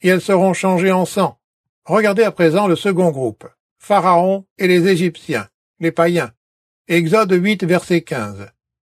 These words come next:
Et les magiciens dirent à Pharaon, « C'est le doigt de Dieu. » Le cœur de Pharaon s'endurcit, et il n'écouta point Moïse et Aaron,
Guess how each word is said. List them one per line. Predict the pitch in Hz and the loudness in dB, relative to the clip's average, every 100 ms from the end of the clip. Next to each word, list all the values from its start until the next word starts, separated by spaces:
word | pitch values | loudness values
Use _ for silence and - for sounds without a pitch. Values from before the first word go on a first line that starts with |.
| _ _ | _ _
Et | - 190 | -2 0
les | 180 | 2
magiciens | 208 185 170 - 214 202 | 0 0 -2 -2 -4 -2
dirent | 202 190 - | -2 -2 -2
à | 165 | -2
Pharaon, « | 190 170 170 139 110 _ _ _ _ | 0 2 2 0 -8 _ _ _ _
C'est | - 226 | -2 0
le | 214 | 2
doigt | 202 190 | 2 2
de | 185 | 2
Dieu. » | 170 208 165 _ _ _ - | 2 -2 -2 _ _ _ -2
Le | 170 | -2
cœur | 165 220 185 | 2 0 2
de | 160 | -2
Pharaon | 180 151 156 190 | 0 0 2 0
s'endurcit, | 190 180 170 175 - 214 180 _ _ _ _ | -2 -2 -2 -4 -6 -10 -10 _ _ _ _
et | 185 | 0
il | 190 | 2
n'écouta | 196 196 214 202 185 | 0 -2 -2 -2 -4
point | - 202 | -2 0
Moïse | 190 190 196 190 160 | 2 2 2 0 2
et | 180 | 2
Aaron, | 180 175 156 131 | 2 2 0 -2